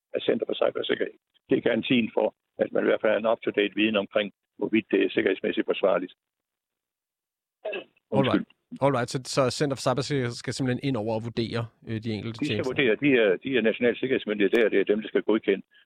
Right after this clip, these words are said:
Speaker 1: hvorvidt det, det er forsvarligt at bruge, øh, øh, den slags,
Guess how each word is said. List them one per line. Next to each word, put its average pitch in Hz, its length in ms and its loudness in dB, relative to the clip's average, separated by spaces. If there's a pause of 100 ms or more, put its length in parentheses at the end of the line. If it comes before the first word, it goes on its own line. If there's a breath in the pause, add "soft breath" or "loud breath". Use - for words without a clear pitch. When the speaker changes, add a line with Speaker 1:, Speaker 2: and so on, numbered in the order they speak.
Speaker 1:
hvorvidt 95 340 0
det, 90 120 -4
det 95 100 4
er 85 60 0
forsvarligt 90 440 0
at 87 80 -2
bruge, 90 320 2
øh, 85 360 2 (440 loud breath)
øh, 87 380 2
den 90 140 0
slags, - 280 0